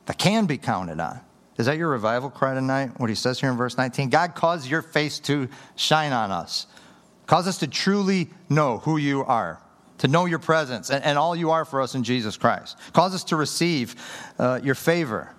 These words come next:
by faith, the promises and blessings that are ours in Jesus Christ."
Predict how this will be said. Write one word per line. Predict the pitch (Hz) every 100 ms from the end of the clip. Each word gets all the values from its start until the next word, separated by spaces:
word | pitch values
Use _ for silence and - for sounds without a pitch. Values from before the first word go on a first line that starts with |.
| -
by | 110 107
faith, | 92 113 90 78 - - _ _ _ _ _ _ -
the |
promises | 110 143 135 123 120
and | 107
blessings | 98 120 131 104 101 95
that | 107
are | 104 98
ours | 110 110 107 - 135
in | 113
Jesus | 95 113 98 92
Christ." | - 107 92 92 -